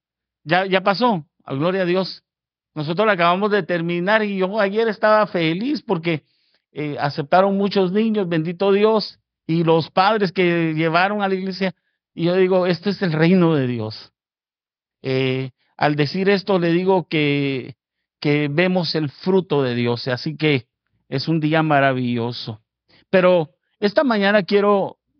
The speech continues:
quiero decirles que Dios inquietó mi corazón para, desde, desde que la pastora me dijo que, que tenía un compromiso acá con ustedes,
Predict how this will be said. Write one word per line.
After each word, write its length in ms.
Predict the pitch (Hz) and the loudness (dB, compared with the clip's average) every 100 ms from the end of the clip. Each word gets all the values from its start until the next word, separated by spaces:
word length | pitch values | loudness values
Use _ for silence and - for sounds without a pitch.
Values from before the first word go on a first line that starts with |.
| 143 | -6
quiero 220 | 185 202 | 0 4
decirles 460 | 214 170 185 185 175 | 4 2 -2 -2 -2
que 120 | 170 | 0
Dios 220 | 156 160 | 0 0
inquietó 360 | 170 165 165 160 | -2 -4 0 0
mi 120 | 160 | 0
corazón 480 | 170 156 143 143 139 | 2 0 0 -2 0
para, 220 | 143 135 | 0 0
desde, 500 | 147 160 147 165 143 _ _ _ - | -2 -2 0 -2 -2 _ _ _ -4
desde 240 | 151 147 | -2 0
que 100 | 156 | 2
la 100 | 156 | 2
pastora 420 | 156 151 202 214 | 0 0 2 2
me 160 | 226 196 | 2 2
dijo 260 | 185 185 | 2 0
que, 340 | 170 160 143 127 | -2 -2 -2 -2
que 120 | 147 | -6
tenía 240 | 135 151 170 | -2 -2 0
un 60 | |
compromiso 500 | 180 175 180 175 190 | -2 -4 -4 -2 -2
acá 220 | 175 170 | 0 -2
con 160 | 175 185 | -4 -8
ustedes, 520 | 170 160 151 160 - | -6 -4 -4 -4 -10